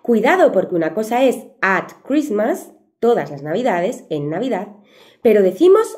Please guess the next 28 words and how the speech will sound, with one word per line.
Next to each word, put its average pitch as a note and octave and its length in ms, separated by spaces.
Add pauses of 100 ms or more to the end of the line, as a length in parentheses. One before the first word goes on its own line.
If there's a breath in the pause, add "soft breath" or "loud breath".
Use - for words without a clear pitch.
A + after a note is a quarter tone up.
on G3+ 300
Christmas G#3+ 600
Day, G#3+ 600
el F3+ 380
día C#4+ 380
de E3 120
Navidad. D3 540 (120)
Eso D3 220
ya D#3 140
es E3 120
un D4+ 120
día A#3+ 200
que B3 80
se F3+ 80
expresa F#3+ 420
con D3+ 380
on. D3+ 460 (720 soft breath)
Y G3+ 80
ocurre A3 320
lo A#3 120
mismo A3+ 340
con C#3 360
at G3+ 320 (200)
Easter D4+ 600 (800)
y - 380
on A3+ 580
Easter F#3+ 420
Sunday. D3 680